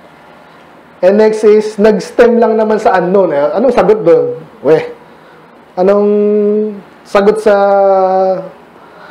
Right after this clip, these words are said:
walang pangunawa? Eh, di alamin mo. Okay? Sabi dyan sa verse, doon tayo sa Psalms ele-, one hundred eleven.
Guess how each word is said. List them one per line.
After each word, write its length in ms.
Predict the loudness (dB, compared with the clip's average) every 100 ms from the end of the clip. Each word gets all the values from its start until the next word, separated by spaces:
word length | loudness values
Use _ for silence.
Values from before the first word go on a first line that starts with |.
| -20 -20 -20 -20 -20 -20 -18 -2
walang 240 | 0 2
pangunawa? 560 | 0 0 2 2 2 2
Eh, 80 | 2
di 160 | 2
alamin 400 | 2 0 -2 0
mo. 240 | 0 0 -2 0
Okay? 240 | 0 2
Sabi 240 | 0 2
dyan 240 | 2 0 0
sa 240 | 0 2
verse, 640 | 2 2 2 -2 -8 -20 -20 -20 -20 -20 -20 -20 -20 -20 -20 -20 -20 -20 -20 -20 -20 -20 -20 -20 -6 -2
doon 160 | 2
tayo 140 | 2 0
sa 60 | 0
Psalms 320 | 0 0 0
ele-, 320 | 0 2 0 -4 -14 -20 -20 -20 -20 -20 -20 -12 -2
one 180 | 0
hundred 320 | 2 0 0 0
eleven. 560 | 2 2 2 0 -2